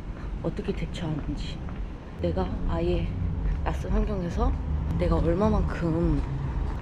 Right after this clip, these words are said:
내가 발휘를 할 수 있는지, 그게 너무 궁금했고, 뭔가 한국에 있으면은 답답한 느낌이 들었어요.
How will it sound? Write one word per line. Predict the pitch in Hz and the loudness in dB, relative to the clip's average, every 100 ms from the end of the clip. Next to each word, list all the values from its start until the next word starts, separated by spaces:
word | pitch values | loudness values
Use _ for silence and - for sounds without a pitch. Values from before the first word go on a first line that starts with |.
| - | -2
내가 | 175 175 165 170 - - - - - - 165 | 2 4 4 0 -2 -6 -6 -8 -6 -6 -4
발휘를 | - 165 190 | 2 4 4
할 | 185 | 0
수 | - 160 | -2 -2
있는지, | 147 139 139 - - - - - - - | 0 0 -4 -8 -10 -10 -8 -8 -10 -6
그게 | - 165 | -2 0
너무 | 156 165 165 - | 2 0 0 0
궁금했고, | 170 170 135 - - 170 139 - - - - - - - - - - - | 0 0 -2 -6 -4 -4 -4 -10 -8 -10 -10 -10 -10 -8 -8 -8 -6 -2
뭔가 | 185 175 | 0 0
한국에 | - 285 277 - 156 | 2 0 0 -4 -6
있으면은 | 151 170 160 175 160 143 - - - | -4 -2 0 0 -2 -6 -10 -10 -8
답답한 | - 302 233 | -2 -2 -2
느낌이 | 147 156 | -4 -6
들었어요. | - - - | -6 -6 -8